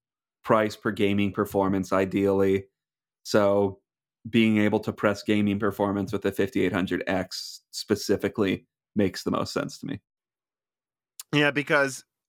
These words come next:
Speaker 2: who's, uh, anyone like me who has a three nine fifty X or a five nine fifty X, you know, someone who's like, "I got this thirty-two thread monster that I wanted in my dreams for years."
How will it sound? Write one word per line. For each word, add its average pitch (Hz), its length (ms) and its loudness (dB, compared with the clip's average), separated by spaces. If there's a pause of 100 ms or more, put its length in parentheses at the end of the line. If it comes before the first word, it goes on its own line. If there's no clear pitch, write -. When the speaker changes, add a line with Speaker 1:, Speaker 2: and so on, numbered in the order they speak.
(200)
Speaker 2:
who's, 208 580 0 (1500)
uh, 123 200 2 (460)
anyone 202 640 2
like 135 260 0
me 104 380 0 (520)
who 127 120 -2
has 156 280 0
a 151 80 -4
three 113 280 0
nine 101 260 0
fifty 87 420 0
X - 340 -8
or 76 140 0
a 78 80 0
five 123 360 2
nine 80 260 -2
fifty 78 440 -6
X, 73 300 -12
you 85 80 -4
know, 80 140 0
someone 98 360 0
who's 95 220 -6
like, 85 140 -2
"I 90 100 4
got 113 400 0
this - 400 -12
thirty-two 117 600 0
thread 101 440 -2
monster 92 640 -6
that 73 140 -4
I 73 100 -2
wanted 80 480 -2
in 78 80 -6
my 76 160 -6
dreams 87 480 -4
for - 160 -12
years." 87 640 -2